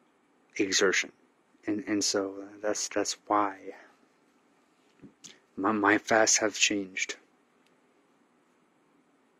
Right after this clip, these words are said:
For three fucking years, finally my, my, my, my, uh, <laughs> my shit's changed. And, uh, the, the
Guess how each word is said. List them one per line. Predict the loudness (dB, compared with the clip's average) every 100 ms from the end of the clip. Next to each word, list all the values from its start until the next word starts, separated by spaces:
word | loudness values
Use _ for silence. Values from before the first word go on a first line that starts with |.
| _ _ _ _ _ -4
For | -4
three | -2 2 2
fucking | 2 0 0 -2
years, | 2 2 0 -4 -10 -10 _ _ _ _ _ _ _ _ _ _ _ _ _ _ _ _
finally | -6 -4 -2 -2 -4
my, | -4 -6 -10 _
my, | -4 -4 -2
my, | -2 0 -2
my, | -8 -10 -8 -8
uh, | -8 -10 -14 -14 -4 2 8 6 6
<laughs> |
my | -6 -6
shit's | -8 -8 -2
changed. | 0 0 -2 -8 -12 -12 -16 -14 -12 -16 -16 -4
And, | -2 0 2
uh, | 2 4 2 0 _ _ _ _
the, | 2 2 2 -4 -10 _ _ _ _ _ _ _ _ _ _ _ _ _ _ _ _ _ _ -18 -18 _ -10
the | -4 -4